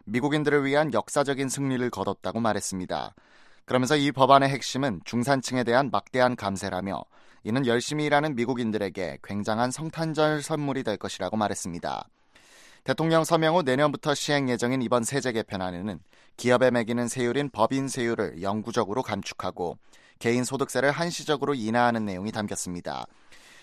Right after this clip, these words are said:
또 주택담보대출이자와 지방세 공제액이 한도를 두는 내용도 들어있습니다.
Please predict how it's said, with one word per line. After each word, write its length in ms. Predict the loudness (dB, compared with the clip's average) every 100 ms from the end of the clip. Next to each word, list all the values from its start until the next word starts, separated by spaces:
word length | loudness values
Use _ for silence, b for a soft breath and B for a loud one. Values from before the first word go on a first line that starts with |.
| B
또 100 | -4
주택담보대출이자와 1200 | -2 0 2 4 4 4 2 0 -4 4 6 8
지방세 540 | 6 4 2 4 0 0
공제액이 640 | 0 0 0 0 -4 -8 -12 b b
한도를 480 | 0 0 2 0 0
두는 240 | 0 0
내용도 400 | 0 -2 -2 -4
들어있습니다. 840 | 0 0 0 -4 -6 -6 -6 -6